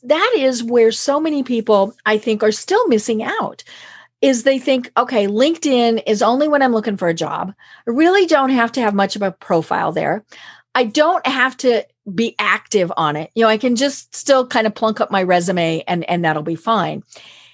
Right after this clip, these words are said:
And, you know, you have a great profile, and I'll, I'll have the, the link to it in the show notes. But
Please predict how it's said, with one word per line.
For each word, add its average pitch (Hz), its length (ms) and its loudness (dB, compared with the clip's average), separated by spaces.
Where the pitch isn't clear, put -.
And, 262 420 0
you 277 160 0
know, 254 320 0
you 220 480 0
have 330 180 0
a 220 100 2
great 220 420 2
profile, 180 520 0
and 214 120 2
I'll, 190 260 0
I'll 202 140 4
have 202 200 0
the, 185 220 2
the 208 80 -4
link 202 200 -4
to 196 120 -2
it 190 100 -2
in 220 40 -4
the 226 40 -4
show 190 240 -2
notes. 156 340 -4
But 269 320 2